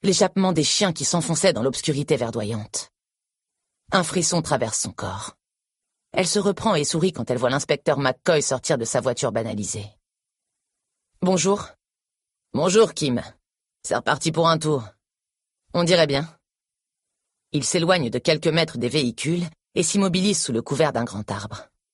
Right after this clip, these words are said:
La pancarte a disparu. Je suis allé chez Sophie Beck ce matin et le panneau n'est plus là. Le clou, oui, mais plus le carton. »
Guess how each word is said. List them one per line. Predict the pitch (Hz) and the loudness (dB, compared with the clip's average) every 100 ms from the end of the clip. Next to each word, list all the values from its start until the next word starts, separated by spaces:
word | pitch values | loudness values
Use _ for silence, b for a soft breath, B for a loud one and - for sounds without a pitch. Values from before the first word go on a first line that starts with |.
| _ _ _ _ _ _ _ | _ _ _ _ _ _ _
La | 110 - | -4 0
pancarte | 160 180 160 | 2 2 4
a | 175 | 2
disparu. | 156 - 139 127 113 - _ _ _ _ _ _ | 2 2 0 0 -6 -10 _ _ _ _ _ _
Je | 107 | -8
suis | - 160 | -2 4
allé | 180 180 | 6 6
chez | 180 | 4
Sophie | 165 175 170 | 2 0 2
Beck | 170 170 | 4 4
ce | 165 | 2
matin | 139 117 180 175 - _ _ | 0 2 2 2 -4 _ _
et | 202 | 2
le | 196 | 4
panneau | 196 185 175 | 6 4 4
n'est | 143 | 0
plus | - | 0
là. | 117 120 - _ _ _ _ _ _ 175 | -2 -2 -8 _ _ _ _ _ _ 4
Le | 202 | 4
clou, | - 247 214 | 4 2 2
oui, | 147 160 113 _ _ _ _ - | 2 0 -2 _ _ _ _ 0
mais | 190 | 2
plus | 190 | 2
le | 165 | 2
carton. » | 139 - 110 | 0 0 -6